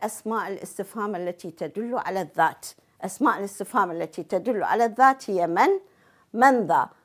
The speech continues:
ما، ماذا، وأي حينما تكون دالة على العاقل وغير العاقل، وكم أيضًا حينما تكون دالة على العاقل وغير العاقل.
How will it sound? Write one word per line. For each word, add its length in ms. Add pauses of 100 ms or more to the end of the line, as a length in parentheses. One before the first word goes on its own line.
(140)
ما، 400 (200)
ماذا، 520 (300)
وأي 520
حينما 520
تكون 480
دالة 480 (260)
على 260
العاقل 500
وغير 420
العاقل، 540 (240)
وكم 480 (100)
أيضًا 460 (160)
حينما 360
تكون 540
دالة 340
على 260
العاقل 600
وغير 420
العاقل. 440